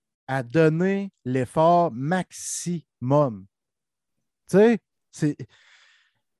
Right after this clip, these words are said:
c'est facile, Chris, de choisir de travailler ou pas travailler entre toi puis moi. C'est,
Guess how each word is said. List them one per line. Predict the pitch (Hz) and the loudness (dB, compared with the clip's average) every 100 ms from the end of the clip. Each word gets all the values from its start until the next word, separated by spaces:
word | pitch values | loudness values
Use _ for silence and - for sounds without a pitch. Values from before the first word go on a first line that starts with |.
| _ | _
c'est | - - 175 | -12 -2 0
facile, | - 190 - 262 262 151 | 2 0 2 2 2 0
Chris, | - 190 226 208 143 | 2 4 6 4 0
de | 143 | 2
choisir | 139 - 175 165 139 190 220 180 | 2 2 4 4 4 4 6 4
de | 143 | 0
travailler | 127 151 147 151 185 | 0 0 2 4 4
ou | |
pas | 196 147 | 2 0
travailler | 143 143 139 147 202 | 2 2 4 4 4
entre | 170 | 4
toi | 156 | 0
puis | 131 | 2
moi. | 151 185 202 | 2 4 4
C'est, | 165 156 | 2 0